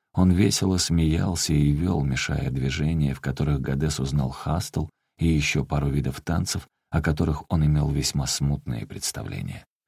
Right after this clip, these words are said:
Сет оставался на диване и курил, выдыхая дым в приоткрытые губы придвинувшейся Нефтиды. Вскоре они тоже пошли танцевать, хотя их движения выглядели куда откровеннее.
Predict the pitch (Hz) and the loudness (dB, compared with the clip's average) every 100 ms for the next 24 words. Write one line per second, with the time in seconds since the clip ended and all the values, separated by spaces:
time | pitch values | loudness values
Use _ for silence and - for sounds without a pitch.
0 | _ _ _ - - 123 120 - 104 107 | _ _ _ -2 2 4 4 4 4 4
1 | 104 98 95 85 85 92 90 - - 82 | 2 4 6 6 4 4 2 -2 -4 -2
2 | - 71 64 - 78 73 147 - 131 127 | 0 -2 -4 -4 0 0 0 -2 -2 -2
3 | 127 87 87 - - - - 71 73 - | -2 -2 -2 -6 -8 -8 -4 -4 -2 -4
4 | 60 62 78 76 - _ - 87 71 73 | -4 -2 0 -2 -6 _ 0 2 2 2
5 | 71 65 - 62 - - 58 - - - | 0 -2 -6 -4 -4 -4 -6 -8 -6 -6
6 | 104 - _ _ _ _ - - 110 123 | -8 -14 _ _ _ _ -8 0 4 4
7 | 117 113 110 - 82 87 - 78 - 69 | 2 0 -2 -2 0 0 -2 -4 0 -2
8 | 69 67 64 - 64 62 62 - - 65 | -2 -4 -4 -4 -4 -6 -8 -8 -4 -4
9 | 62 64 64 67 73 80 82 73 65 76 | -4 -4 -2 -2 0 2 2 0 2 2
10 | 71 67 69 65 - 76 - - - - | 2 2 0 -4 -2 -2 -2 -6 -12 -8
11 | 117 113 110 - - - | -6 -6 -8 -8 -10 -14